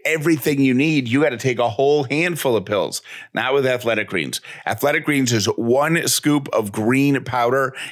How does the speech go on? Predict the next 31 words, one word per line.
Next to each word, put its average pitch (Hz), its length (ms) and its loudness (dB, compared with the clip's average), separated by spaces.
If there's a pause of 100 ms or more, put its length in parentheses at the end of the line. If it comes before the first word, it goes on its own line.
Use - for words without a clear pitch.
(120)
in 135 300 2
a 123 60 0
glass 117 340 -2
of 101 100 -10
water. 123 360 2
It 127 240 -4
tastes - 560 -2 (120)
delicious. 127 800 0 (360)
It's 110 120 -2
just 113 240 -2
ten 143 200 -2
ounces 131 320 -2
of 117 80 -2
water. 120 240 2
You 113 160 0
drink 117 280 -4
it 123 80 -2
down 110 380 0
every 117 240 -2
single 117 280 0
morning, 104 360 0 (260)
and - 80 0
your 98 140 2
day 113 280 0
is 113 120 2
started 104 580 0
with 104 140 -2
your 95 120 0
body 104 340 0
fueled 110 640 2
with 104 160 -2